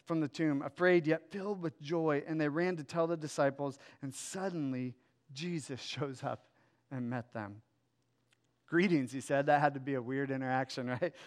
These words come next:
"Greetings," he said. And they came to him and they collapsed at his feet.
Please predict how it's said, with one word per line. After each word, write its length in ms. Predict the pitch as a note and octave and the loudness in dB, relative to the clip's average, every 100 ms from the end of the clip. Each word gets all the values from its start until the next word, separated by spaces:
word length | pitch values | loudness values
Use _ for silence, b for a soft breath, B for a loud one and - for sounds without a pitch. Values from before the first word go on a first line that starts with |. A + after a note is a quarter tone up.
| B - | B -2
"Greetings," 640 | F#3 G#3 E3+ C3 - - - | 2 4 4 4 -2 -8 -2
he 100 | D3+ | -4
said. 400 | - C#3+ D3+ C#3+ b b b b b _ - | 0 2 2 0 b b b b b _ -2
And 160 | D3 D3+ | 4 6
they 80 | |
came 380 | C#3+ F#3 F#3 F#3+ | 6 6 4 4
to 80 | D#3+ | 2
him 160 | D3+ D3+ | 4 2
and 100 | C#3+ | 2
they 100 | C3+ | 0
collapsed 760 | - - C#3+ C#3 D#3+ D#3+ - | -2 -2 2 6 6 6 0
at 80 | D3+ | -6
his 120 | C#3+ | -6
feet. 380 | - D#3+ C3 - | -4 -2 -2 -8